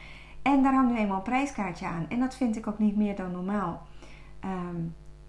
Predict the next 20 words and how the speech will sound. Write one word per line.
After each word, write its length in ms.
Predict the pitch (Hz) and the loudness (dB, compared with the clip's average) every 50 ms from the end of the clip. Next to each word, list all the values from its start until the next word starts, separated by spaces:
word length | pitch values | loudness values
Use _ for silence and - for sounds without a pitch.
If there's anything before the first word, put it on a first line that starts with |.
| - | -8
maar 300 | - 202 214 226 247 - | -2 2 4 4 4 2
ik 100 | 254 254 | 0 2
kan 200 | - 269 269 262 | 4 6 6 6
het 140 | 247 240 - | 6 4 4
alleen 280 | 220 220 247 269 294 294 | 2 4 6 6 6 6
maar 140 | 277 262 - | 6 4 2
investeren 680 | 214 214 220 - - - 240 240 262 277 285 302 285 | 0 -2 -2 -4 -2 2 4 4 4 4 4 4 4
in 80 | 269 | 4
die 100 | 247 247 | 4 4
mensen 360 | 233 233 233 240 240 - 262 - | 4 2 0 -2 -2 -2 0 0
als 160 | 247 247 - | 0 0 0
ik 60 | - | -4
het 160 | 226 214 214 | -4 -4 -2
natuurlijk 280 | 208 - - 202 - - | -4 -4 -4 -6 -6 -6
daadwerkelijk 520 | 175 165 - 170 165 160 - 180 175 - | -6 -4 -2 -4 -4 -4 -4 -8 -10 -6
zelf 340 | - - 311 392 453 440 - | 0 2 2 4 4 2 0
ook 140 | 240 214 - | 0 0 0
heb, 160 | 185 170 170 | -4 -4 -4
dat 160 | - 160 156 | -2 -2 -2
geld. 520 | - - 165 160 147 - - - - - | 0 0 0 -2 -2 -4 -6 -10 -12 -12